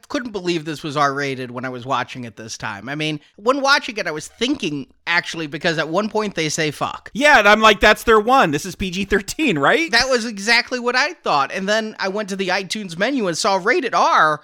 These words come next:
Speaker 1: This has no reason to be rated R. They must have asked, "Please rate us R," so that we can say, "We're for adults. We're not for kids." That's the only thing that makes sense.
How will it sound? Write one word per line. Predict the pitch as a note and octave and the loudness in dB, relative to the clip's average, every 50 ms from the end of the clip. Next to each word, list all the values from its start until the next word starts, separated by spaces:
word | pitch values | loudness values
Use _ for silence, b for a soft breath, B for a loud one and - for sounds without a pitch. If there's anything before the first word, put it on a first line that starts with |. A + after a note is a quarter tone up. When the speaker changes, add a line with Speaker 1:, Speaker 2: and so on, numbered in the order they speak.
| b b _ | b b _
Speaker 1:
This | - E4 F#4+ - | -6 -2 0 2
has | A4 D#4+ B3 A3 | 2 2 0 -2
no | G3 F#3+ F#3 G3 A3+ A#3+ C#4+ D#4+ D4+ B3+ | -2 0 2 4 4 4 4 2 0 -2
reason | A3 A3+ A#3+ A#3+ A#3+ A3 G#3 G3+ F3+ E3 C#3+ | -2 0 2 2 2 0 0 -2 -4 -4 -6
to | - - A3 F3 | -6 -6 -6 -4
be | G3+ F#3+ | -4 -4
rated | E3+ F3 F#3 F#3 F3 D#3+ E3+ D3+ D3 | 0 2 2 2 2 0 -2 0 0
R. | D3+ D#3+ D3+ C#3 B2+ G#2+ A#2 | 2 2 0 0 -2 -4 -6
They | A#2+ F3 G#3+ B3+ | -6 -6 -4 -2
must | B3+ C4+ D4 C#4 - | -2 -2 -2 -2 -2
have | - G3+ F#3+ - - | -6 -8 -8 -6 -2
asked, | E3 F#3 F#3 G3 - - - - - - | 0 0 0 0 -2 -4 -8 -12 -18 -20
"Please | - - A#3 A3 A3 A3 G3 G3+ | -18 -14 -10 -8 -8 -8 -6 -4
rate | F#3 G3 G3 F#3 | -2 -2 -2 -2
us | F3+ F3 - | -2 -4 -4
R," | F3+ E3 E3 D#3+ D#3+ D#3+ D#3+ b b b b b b | -2 0 2 2 2 2 2 b b b b b b
so | - - G3 | -4 2 4
that | F3+ F#3 F3 E3+ | 6 6 6 2
we | F3+ G3+ G3 | -2 -4 -4
can | G3+ D#3+ C#3+ | -6 -4 -4
say, | - - F3+ E3 E3 C#3 b b b b | 0 2 2 2 2 0 b b b b
"We're | - D3 F#3+ B3 C4 A3 | -2 2 4 4 4 4
for | - - G#3 G3 F#3 E3+ D3+ | 2 2 0 2 2 2 2
adults. | D3 C#3 B2+ - E3 E3 C#3 - - - - - - | 0 0 0 0 0 0 0 -4 -8 -8 -8 -8 -6
We're | D#3+ F3 F#3+ G3 | -6 -4 -4 -2
not | F#3+ F3+ F3+ F#3 E3 - - | 0 0 0 0 -2 -6 -8
for | - - - D3+ D#3 D#3+ D3 C#3 | -12 -10 -6 -4 -4 -4 -4 -6
kids." | C3 - - E3 D3 B2+ A2+ - - _ _ - - - - - - _ _ _ _ - | -8 -6 -4 -2 -2 -2 -4 -8 -14 _ _ -6 -4 -4 -6 -8 -12 _ _ _ _ -10
That's | G#3 G3+ G3+ | -8 -4 0
the | B3+ | 2
only | B3 B3+ C4 | 2 2 2
thing | A3+ B3 A#3 | 2 0 -2
that | A3 A3+ | -2 0
makes | A3 A3 G3+ E3+ | 0 0 0 0
sense. | - - F#3+ E3+ A#2 F#2+ - - - - - - - - | 0 0 0 0 -2 -4 -10 -12 -10 -10 -10 -10 -14 -18